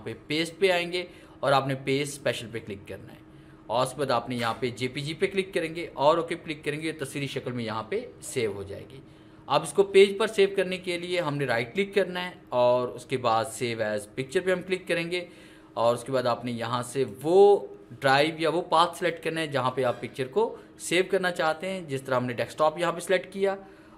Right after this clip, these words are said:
और उसके बाद पिक्चर को हम यहाँ पे साइज देते हैं, जिस तरह मैंने यहाँ पे, अ, फाइनल पिक्चर मैंने लिख दिया और उसके बाद जैसे हम सेव पे क्लिक करते हैं तो ये पिक्चर आपके पास डेस्कटॉप पे सेव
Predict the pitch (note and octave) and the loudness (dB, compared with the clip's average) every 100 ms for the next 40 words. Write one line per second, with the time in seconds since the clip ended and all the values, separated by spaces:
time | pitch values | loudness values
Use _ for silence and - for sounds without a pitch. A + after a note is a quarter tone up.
0 | - B2 B2 B2 C3+ C3 C3 C#3 C3 B2+ | -2 0 2 0 -4 -4 -6 -8 -4 -4
1 | A#2+ A2+ A2+ - G#3 G#3 - A#2 A#2 A#2+ | -2 -4 -4 -6 -8 -8 -4 -2 -2 -4
2 | A#2+ D#3 D3 C3 C#3 C3 B2+ B2 A#2+ B2 | -8 -8 -8 -6 -4 -4 -4 -4 -4 -4
3 | G#3 - - - - - - - - - | -6 -8 -18 -20 -20 -20 -20 -20 -20 -20
4 | - A2 A#2 - C3+ B2+ B2 - - D#3+ | -8 -2 -2 -2 -4 -4 -4 -8 -8 -6
5 | D#3+ D#3 - F3+ F#3 F#3 - - - - | -6 -8 -8 -6 -6 -8 -18 -20 -20 -20
6 | - - - - - - - - - - | -20 -20 -20 -20 -20 -20 -20 -20 -20 -20
7 | - - - - - B2 A#2+ B2 A#2+ C3+ | -20 -20 -20 -20 -6 0 2 0 -4 -4
8 | B2+ A#2 C#3+ D3+ G#3+ G3 F3 E3+ F3 E3+ | -4 -4 -6 -2 -2 -2 -2 -2 -2 -4
9 | D#3+ D3+ C3+ D#3 D#3 C#3+ C3+ C#3 A#2+ B2 | -4 -2 -4 -4 -6 -8 -4 0 0 0
10 | B2+ A2+ A#2 - A2+ A#2+ - D#3+ G#3+ | -2 -2 -4 -4 -4 -4 -4 -2 -2